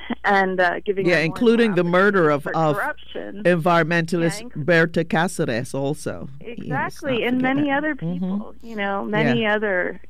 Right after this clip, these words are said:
Speaker 1: you know, uh, human rights defenders. And I've worked closely on Berta's case for years, and it's a really important sort of par-, paradigmatic case that shows how these criminal networks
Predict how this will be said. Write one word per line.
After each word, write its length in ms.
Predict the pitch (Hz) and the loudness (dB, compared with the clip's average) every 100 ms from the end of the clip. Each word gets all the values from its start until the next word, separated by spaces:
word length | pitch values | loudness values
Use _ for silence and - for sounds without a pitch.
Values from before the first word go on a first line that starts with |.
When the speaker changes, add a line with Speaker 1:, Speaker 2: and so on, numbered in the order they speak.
| - | -8
Speaker 1:
you 120 | 214 | -6
know, 380 | 185 175 175 - | -4 -4 -6 -6
uh, 340 | 190 185 175 170 - | -2 -2 -2 -4 -8
human 220 | 220 202 | -8 -6
rights 240 | 185 202 - | -6 -6 -10
defenders. 320 | 196 208 202 185 | -6 -4 -2 -2
And 100 | 190 | 0
I've 160 | 202 - - - - - - - | 0 0 -16 -16 -16 -16 -14 0
worked 260 | 262 262 | 2 2
closely 500 | - - 233 277 254 | -4 0 0 0 -2
on 140 | 190 190 | -2 0
Berta's 320 | 196 190 214 - | -2 -4 -10 -8
case 200 | - 190 - | -8 -8 -6
for 80 | 190 | -2
years, 180 | 190 185 | -2 0
and 80 | |
it's 160 | 185 - | -4 -2
a 60 | 185 | -4
really 480 | 180 233 240 214 202 | 2 4 6 4 2
important 680 | 185 - - 202 - 185 - | -4 -6 -2 0 0 -6 -6
sort 120 | 185 175 | -6 -6
of 140 | - | -6
par-, 360 | - 240 214 208 - - - | -2 2 2 0 -10 -14 -8
paradigmatic 640 | 208 208 196 190 185 202 - - | -2 0 -2 -2 -4 -4 -8 -8
case 220 | 339 254 - | -4 -4 -6
that 100 | - - - | -14 -10 0
shows 200 | 277 269 | 2 2
how 140 | 226 | -2
these 160 | 214 202 - | -4 -6 -8
criminal 400 | 214 208 220 196 | -8 -6 -6 -6
networks 480 | 190 - 170 - | -6 -4 -4 -4